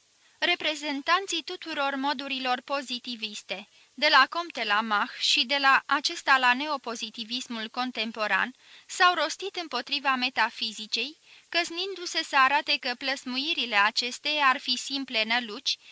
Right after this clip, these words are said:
care nu aduc niciun folos și nici nu ar răspunde măcar vreunei serioase exigențe a spiritului omenesc. Ca și cum orizonturile spirituale ar putea să fie comprimate la acele al concretului și al utilului.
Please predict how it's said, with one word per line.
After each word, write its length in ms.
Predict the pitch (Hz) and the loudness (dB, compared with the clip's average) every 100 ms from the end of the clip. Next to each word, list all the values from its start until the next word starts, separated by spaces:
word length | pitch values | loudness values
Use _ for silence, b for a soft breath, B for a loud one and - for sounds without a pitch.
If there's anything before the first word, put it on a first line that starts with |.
| B B | B B
care 300 | 359 359 349 | 4 4 0
nu 60 | 403 370 | -2 -2
aduc 260 | 302 349 | -4 -8
niciun 440 | 285 349 - 269 254 | -8 -8 -6 -6 -4
folos 520 | 226 220 196 - - - | -2 -2 -4 -8 -12 0
și 220 | - 320 | 2 2
nici 300 | 320 381 - | 0 -4 -4
nu 100 | 247 | 4
ar 240 | 226 226 226 | 4 4 2
răspunde 580 | 247 247 - 254 226 214 | -4 -4 -8 -6 -4 -4
măcar 360 | 208 240 254 | -4 0 -2
vreunei 480 | 262 254 247 240 240 | 0 -4 -2 -2 -2
serioase 580 | - 254 233 247 277 233 214 | -2 -4 -2 -2 -2 0 0
exigențe 640 | 220 - 208 214 247 254 | 0 -6 -6 -4 -4 -2
a 120 | 240 | -2
spiritului 640 | 240 - 254 247 233 233 233 | -2 -4 -4 -4 -6 -10 -6
omenesc. 580 | 226 247 262 196 - - _ _ _ _ _ _ _ _ _ b b b | -4 -4 -6 -8 -12 -16 _ _ _ _ _ _ _ _ _ b b b
Ca 160 | 294 285 | 6 6
și 180 | 277 | 6
cum 300 | 254 294 - - | 2 -6 -8 0
orizonturile 920 | 302 311 277 330 349 302 247 233 226 | 2 2 0 -6 -8 -6 -4 -2 -2
spirituale 920 | - 277 254 247 233 233 214 226 311 B B B | -2 -2 -2 -4 0 4 4 4 -4 B B B
ar 160 | 320 | 4
putea 240 | 330 302 392 | 2 -4 -6
să 140 | 349 311 | -4 -4
fie 240 | 311 311 | -2 -2
comprimate 640 | 269 254 254 240 277 285 | -2 -4 -4 -2 -2 -2
la 160 | 262 226 | 4 4
acele 320 | 226 277 269 | 4 0 0
al 220 | 247 233 | 2 2
concretului 720 | - 240 233 240 214 - 233 262 | -2 -6 -6 -4 -4 -6 -6 -2
și 160 | - | 0
al 220 | 277 269 269 | 2 0 0
utilului. 720 | 285 285 247 208 190 196 202 | -10 -8 -8 -8 -8 -8 -10